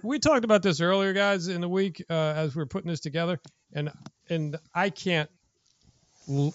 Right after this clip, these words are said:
leave this alone without including the social decline aspect o-, of the whole thing, because when you're talking about World War Three, y-, you have to take the people in, in, in any particular country, and you ha-,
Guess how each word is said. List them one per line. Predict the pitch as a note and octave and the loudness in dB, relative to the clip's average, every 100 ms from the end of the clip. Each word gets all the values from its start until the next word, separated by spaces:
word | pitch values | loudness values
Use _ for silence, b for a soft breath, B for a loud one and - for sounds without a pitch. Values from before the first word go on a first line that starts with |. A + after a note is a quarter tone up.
| - | 0
leave | F3+ F3 C#3+ | 4 4 2
this | F3+ D3 | -2 -2
alone | C#3+ D#3+ D3 | 0 0 0
without | C3 B2 A#2+ | 2 0 0
including | - D#3 D3 B2+ G#2 - b b - | -6 0 4 4 0 -8 b b -6
the | C3 | -4
social | - D3 C3 C3 G#2+ - b b b b b - | 0 0 0 -4 -10 -12 b b b b b -8
decline | A#2+ - C3 B2 A#2 | -6 0 2 2 0
aspect | A#2+ B2 - F#2+ F2+ | -2 -2 -4 -10 -14
o-, | A#2+ A2+ | -14 -10
of | A2 | -10
the | G#2 | -8
whole | G#2 A2+ | -8 -8
thing, | G2+ A2+ | -6 -8
because | G2+ A#2 C#3+ C#3 | -8 -2 -2 -2
when | D#3 | -4
you're | E3+ | -2
talking | A3 G#3+ | -2 -2
about | G3 F3 | -2 -2
World | E3+ E3+ | 0 2
War | D3+ | 2
Three, | C#3 - F3 D3 _ b b _ _ _ - - | -2 -2 0 -2 _ b b _ _ _ -18 -10
y-, | F#3+ - _ - | -10 -12 _ -4
you | F3+ F3+ | 2 4
have | F3+ F3+ - | 6 4 0
to | D3 | 0
take | E3 D3+ | 2 2
the | D#3 | -2
people | - D#3 C#3+ C3+ | -2 -2 0 0
in, | B2+ A#2+ | 0 -2
in, | D3 A#2+ - | -4 -4 -2
in | C#3+ | 2
any | D#3 B2+ | 2 2
particular | A#2+ C#3+ B2 G#2+ | -2 -2 -4 -6
country, | E3 E3+ - G#2+ | -4 -4 -4 -6
and | G#2 | -4
you | |
ha-, | A#2+ | -6